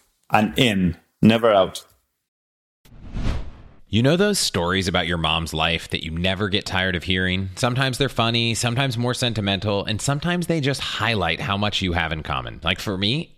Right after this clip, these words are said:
Speaker 2: it's when my mom talks about programming mainframe computers in cobol before I was even born. So, for this Mother's Day,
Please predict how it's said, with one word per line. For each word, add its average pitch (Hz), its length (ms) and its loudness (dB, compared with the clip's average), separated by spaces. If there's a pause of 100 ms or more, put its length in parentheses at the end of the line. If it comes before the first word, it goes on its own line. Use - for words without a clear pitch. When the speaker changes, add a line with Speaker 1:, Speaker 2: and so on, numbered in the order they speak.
Speaker 2:
it's - 160 -4
when 135 160 0
my 165 100 0
mom 117 360 0
talks 123 280 -2
about 110 240 -2
programming 131 560 0
mainframe 104 460 0
computers 104 540 0
in 87 100 -2
cobol 120 560 0
before 104 340 0
I 113 60 2
was 101 180 0
even 85 260 -2
born. 65 380 -4 (340)
So, - 360 0
for 107 120 -2
this 143 220 0
Mother's 113 300 2
Day, 135 200 0